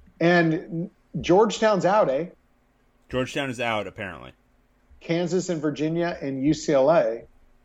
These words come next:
Speaker 1: So they need a, why is Georgetown out? Why'd they pull out?
Speaker 2: Uh, something about travel restrictions to Florida, I believe.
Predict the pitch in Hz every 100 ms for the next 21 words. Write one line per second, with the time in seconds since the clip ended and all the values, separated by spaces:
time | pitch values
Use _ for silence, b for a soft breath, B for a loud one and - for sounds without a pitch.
0 | - - 139 135 139 165 170 - - 87
1 | 135 147 226 285 302 269 247 247 240 220
2 | - _ _ - 185 185 185 202 233 -
3 | - 156 190 233 254 262 240 202 - 185
4 | 185 170 147 147 143 151 139 - 143 -
5 | 143 135 - 135 123 135 143 160 156 160
6 | 170